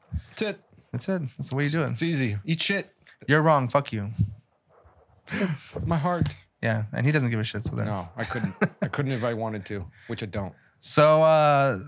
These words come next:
Speaker 2: that'll be it for us for the last podcast of twenty twenty-two. Uh, I'm thinking we might do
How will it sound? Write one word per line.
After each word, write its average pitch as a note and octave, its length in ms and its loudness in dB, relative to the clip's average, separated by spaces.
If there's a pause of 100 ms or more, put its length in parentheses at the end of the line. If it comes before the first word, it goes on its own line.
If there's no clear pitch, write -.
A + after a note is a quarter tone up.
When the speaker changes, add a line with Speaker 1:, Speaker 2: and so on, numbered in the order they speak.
Speaker 2:
that'll E3 400 6
be F#3 200 6
it F3+ 120 2
for D3+ 220 4
us D3+ 300 4
for C3+ 220 2
the B2+ 140 4
last C3 680 4 (240)
podcast C3+ 680 4
of B2+ 380 4 (1160)
twenty B2+ 180 6
twenty-two. C3 420 4 (280)
Uh, C3 440 6 (680)
I'm D#3+ 200 8
thinking B3 320 4
we G#3+ 140 6
might F3 480 4
do C3+ 600 4